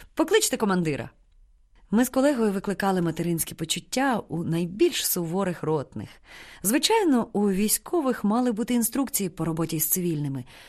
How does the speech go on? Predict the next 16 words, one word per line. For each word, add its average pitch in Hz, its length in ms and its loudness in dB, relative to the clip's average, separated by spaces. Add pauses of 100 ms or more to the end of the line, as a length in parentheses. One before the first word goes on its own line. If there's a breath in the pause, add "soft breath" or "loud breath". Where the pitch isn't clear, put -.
(420 loud breath)
І 170 120 0
в 175 100 2
армії 185 340 4
нато 190 460 0 (500)
нас 175 240 0
би 175 120 -4
точно 269 400 0
не 190 100 2
допустили 175 480 0
у 160 60 2
бліндажі 165 560 0
та 147 320 -2
командирські 165 580 0
палатки. 165 520 -10 (340 soft breath)
Але 151 400 0 (160)
тут, 226 340 -2